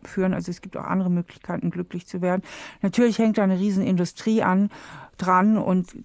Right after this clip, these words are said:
sicherlich auch ganz, ganz viele Produkte, die einfach nur dafür da sind, um damit Geld zu verdienen, aber die letztlich gar nicht weiterhelfen. Was wirklich hilft, ist halt,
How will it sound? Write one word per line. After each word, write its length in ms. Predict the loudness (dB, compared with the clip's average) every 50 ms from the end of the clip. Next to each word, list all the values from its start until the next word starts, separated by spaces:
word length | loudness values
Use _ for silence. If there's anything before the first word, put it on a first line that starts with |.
| _ _
sicherlich 460 | -10 -4 -2 0 0 2 2 2 2 0
auch 100 | 0 0
ganz, 220 | 2 0 0 2
ganz 200 | 0 -2 -2 -2
viele 220 | -2 -2 -2 -2
Produkte, 800 | -2 -4 -6 -6 -4 -2 -2 -4 -4 -2 -2 0 2 2 2 0
die 180 | 0 -2 -2 0
einfach 320 | 0 0 0 0 0 0
nur 200 | 0 0 0 0
dafür 680 | 0 0 2 2 2 0 0 -2 -6 -8 -6 -4 -4 -2
da 240 | 0 2 0 2
sind, 200 | 0 0 -2 -2
um 180 | -2 -2 -2 -2
damit 260 | -2 -2 -2 -4 -4
Geld 220 | -2 -2 -2 -2 -4
zu 120 | -6 -8
verdienen, 380 | -6 -6 -6 -4 -4 -2 -2 -2
aber 140 | -2 -4
die 120 | -4 -4 -4
letztlich 340 | -4 -4 -4 -6 -8 -14 -6
gar 140 | -4 -2
nicht 200 | -2 -2 -4 -4
weiterhelfen. 640 | -6 -6 -6 -4 -4 -4 -4 -4 -4 -4 -4 -4 -4 -4
Was 160 | -4 -6 -6
wirklich 280 | -10 -10 -8 -12 -8
hilft, 300 | -4 -2 -2 -2 -4 -6
ist 160 | -10 -10 -6 -4
halt, 240 | -2 -2 -2 -4